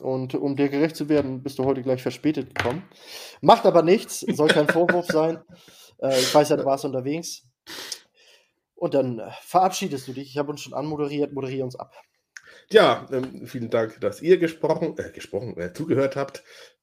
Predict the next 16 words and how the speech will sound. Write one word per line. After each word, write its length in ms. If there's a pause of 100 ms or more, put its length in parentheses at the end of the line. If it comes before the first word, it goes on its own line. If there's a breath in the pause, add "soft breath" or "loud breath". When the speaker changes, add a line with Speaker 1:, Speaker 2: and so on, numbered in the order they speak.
Speaker 2:
Äh, 220
nächste 320
Woche 140
geht's 240
weiter. 520 (160)
Bleibt 200
wacker, 460
bleibt 260
heiter, 420 (100)
bleibt 240
wie 80
ihr 100
seid, 380 (280)
bleibt 260
bei 100
uns 320